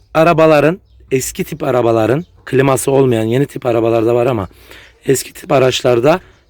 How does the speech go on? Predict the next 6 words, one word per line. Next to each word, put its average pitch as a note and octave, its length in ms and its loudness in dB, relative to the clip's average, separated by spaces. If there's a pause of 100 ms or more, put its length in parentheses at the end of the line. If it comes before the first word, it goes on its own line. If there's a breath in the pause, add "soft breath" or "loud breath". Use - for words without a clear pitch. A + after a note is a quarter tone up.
Webasto C3+ 720 2 (140)
dediğimiz B2+ 580 2
ısıtma C3 400 -6
aleti G#2+ 500 -4
arkadaşlar. G#2 540 -4
Soba. D#3 380 2